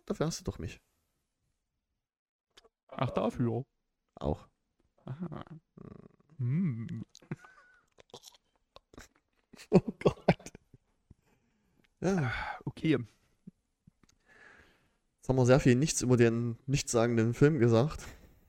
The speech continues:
Speaker 2: Ja, das war immer mehr, als er verdient hat. <laughs>
Speaker 1: Oh. Komm, mir kommt mir grad vor wie M. Schmidt hier so.
Speaker 2: Es ist wirklich jedes Mal, umso länger ich, umso mehr Distanz ich von diesem Film habe, umso mehr hasse ich den.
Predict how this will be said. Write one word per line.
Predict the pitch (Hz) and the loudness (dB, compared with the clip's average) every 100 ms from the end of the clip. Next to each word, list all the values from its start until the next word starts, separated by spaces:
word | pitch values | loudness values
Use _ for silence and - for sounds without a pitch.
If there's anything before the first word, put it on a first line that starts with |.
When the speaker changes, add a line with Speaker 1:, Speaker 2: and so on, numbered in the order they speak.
| - | -6
Speaker 2:
Ja, | - 185 | 0 0
das | 165 | 0
war | 160 165 | 0 4
immer | 175 160 | 6 6
mehr, | 147 156 | 6 2
als | 139 | 0
er | 131 | -4
verdient | 135 143 139 | -4 -2 0
hat. | 123 - - - - - _ _ _ _ - | -2 -4 -20 -20 -20 -20 _ _ _ _ -12
<laughs> | - - - - - - - - - - - _ _ _ _ _ _ _ _ _ _ _ - | -10 0 4 4 0 -2 -2 -2 -8 -6 -8 _ _ _ _ _ _ _ _ _ _ _ -10
Speaker 1:
Oh. | 92 92 92 - - - 143 - - _ _ | -6 -4 -4 -8 -18 -18 -16 -16 -18 _ _
Komm, | 123 | 2
mir | 123 | 6
kommt | 127 | 6
mir | 123 | 6
grad | 110 | 4
vor | - 139 117 | 6 6 6
wie | |
M. | 107 117 | 6 4
Schmidt | - 135 139 | 2 2 2
hier | 117 | 2
so. | 98 107 - - - _ - | 2 -2 -4 -16 -16 _ -6
Speaker 2:
Es | - 175 | 2 4
ist | 165 160 | 4 2
wirklich | 190 170 | 2 0
jedes | 170 185 - | -2 -2 -4
Mal, | 151 107 | -2 0
umso | 185 170 | 0 2
länger | 165 190 156 | 2 2 2
ich, | 160 - 113 139 - - 139 - | 0 -2 -6 -6 -10 -14 -12 -8
umso | 165 156 | -4 -2
mehr | 190 | -4
Distanz | 180 - 165 185 | -4 -2 2 2
ich | 180 | 0
von | 156 143 | -2 -2
diesem | 135 | -2
Film | 127 135 | -4 -4
habe, | 127 | -4
umso | 127 120 | -6 -6
mehr | 127 123 | -4 -2
hasse | 120 123 | -4 -6
ich | - | -8
den. | 120 | -8